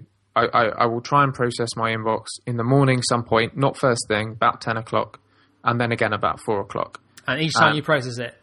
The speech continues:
Speaker 2: you try and reduce it to zero, either do or respond to the email in an appropriate way, or place it in another place which you know is gonna be actually a, a working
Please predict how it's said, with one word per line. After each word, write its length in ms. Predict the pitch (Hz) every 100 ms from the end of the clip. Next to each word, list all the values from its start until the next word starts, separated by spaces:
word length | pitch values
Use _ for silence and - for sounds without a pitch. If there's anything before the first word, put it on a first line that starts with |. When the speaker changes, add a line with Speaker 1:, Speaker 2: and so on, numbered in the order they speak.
| _
Speaker 2:
you 280 | 127 123 120
try 220 | - 139
and 80 | 127
reduce 300 | 127 131 120
it 100 | 123
to 80 | -
zero, 540 | 120 127 117 117 113 117
either 300 | 127 120 113
do 500 | 113 135 131 123 123 _ _ _ _ _ _ 131 147
or 180 | 120
respond 540 | 110 120 - 131 123 120 - _
to 120 | -
the 180 | 120 120
email 240 | 120 117 113
in 60 |
an 80 | 113
appropriate 460 | 117 123 120 117 123
way, 320 | 113 110 110 _ _ - _ _
or 160 | 127 117
place 460 | - 123 123 - _
it 140 | 123 123
in 160 | 120
another 300 | 120 139 143
place 320 | - 127 113 -
which 300 | 123 117 -
you 120 | 120 117
know 220 | 113 117
is 160 | 110
gonna 200 | - 110
be 260 | 107 110 107
actually 400 | 110 - 127 113
a, 200 | 110 107 _ _ -
a 80 | 120
working 600 | 117 123 117 - 117 107